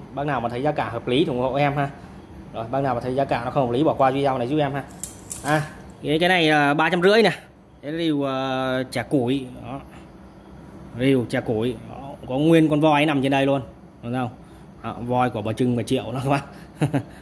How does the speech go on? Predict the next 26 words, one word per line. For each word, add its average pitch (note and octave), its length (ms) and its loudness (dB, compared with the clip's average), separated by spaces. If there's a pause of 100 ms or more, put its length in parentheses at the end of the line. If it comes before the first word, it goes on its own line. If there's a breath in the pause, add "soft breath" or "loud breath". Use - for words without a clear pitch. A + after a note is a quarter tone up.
(340 loud breath)
Đó, A#2 160 -6
ba B2+ 240 2
lớp C#3+ 100 6
thép E3 260 0
ha. C#3 140 0 (1500)
Ba A#2+ 180 2
lớp B2+ 120 2
thép C#3+ 200 2
này. A2 140 -6 (300 loud breath)
Cái B2+ 100 0
này C#3+ 120 4
mà B2 60 2
đánh B2+ 140 4
bóng D3 180 4
lên D3+ 120 6
nó, C3+ 280 0
nó B2 80 0
có, D3 240 4
ờ, D3 540 2
đường C3 220 2
Harmon D3+ 340 4
luôn, C#3+ 100 2
luôn C#3+ 100 -2
này. B2 100 -8 (420)
Không? B2 160 -4 (1000)
Đó, - 60 -12